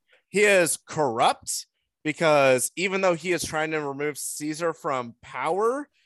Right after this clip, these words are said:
uh, it's kind of seeming like he wants to be, uh, removing him for his own political gaining rather than for the good of, of Rome.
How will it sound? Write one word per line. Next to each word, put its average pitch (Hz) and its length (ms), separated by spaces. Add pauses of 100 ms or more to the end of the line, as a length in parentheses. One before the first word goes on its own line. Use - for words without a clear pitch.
(460)
uh, 135 500 (220)
it's 170 180
kind 160 380
of 165 100
seeming 156 380
like 147 180
he 160 140
wants 143 380
to 143 420 (720)
be, 147 480 (1000)
uh, 147 520
removing 147 380
him 156 140
for 127 180
his 160 240
own 202 160
political 208 380
gaining 214 520 (600)
rather 143 320
than 135 680 (340)
for 160 180
the 143 80
good 135 220
of, 117 120 (260)
of 123 640
Rome. 156 500